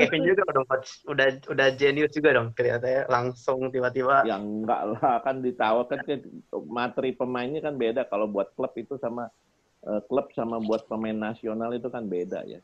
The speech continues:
Speaker 2: Standarnya beda lah. Tapi tetap sih kalau menurut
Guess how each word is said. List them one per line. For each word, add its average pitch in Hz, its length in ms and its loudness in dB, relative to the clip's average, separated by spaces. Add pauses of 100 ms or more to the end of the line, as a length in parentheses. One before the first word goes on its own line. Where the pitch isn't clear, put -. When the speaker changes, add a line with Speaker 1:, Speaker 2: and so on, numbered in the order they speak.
(120)
Speaker 2:
Standarnya 113 540 0
beda 104 320 0
lah. 71 260 -10 (1400)
Tapi 190 260 -2
tetap 214 320 -6
sih 196 80 0
kalau 151 240 4
menurut 151 260 0